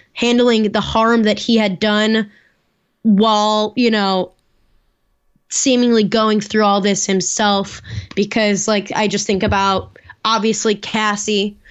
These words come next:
and, you know, the fact that he, she tried to get a restraining order and whatever because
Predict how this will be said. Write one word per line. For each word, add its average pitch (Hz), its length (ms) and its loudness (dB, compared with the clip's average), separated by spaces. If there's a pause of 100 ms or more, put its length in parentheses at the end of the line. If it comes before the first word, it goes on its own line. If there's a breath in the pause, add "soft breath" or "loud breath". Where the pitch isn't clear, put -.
(240 loud breath)
and, 202 420 -2
you 220 120 -4
know, 190 480 -4
the 202 100 -4
fact 202 280 -4
that 208 120 -2
he, 208 340 0 (520)
she 208 480 -2 (160)
tried 202 220 0
to 202 80 0
get 196 300 -2
a 196 60 -2
restraining 202 400 0
order 202 240 2
and 196 100 2
whatever 202 360 0
because 180 340 -2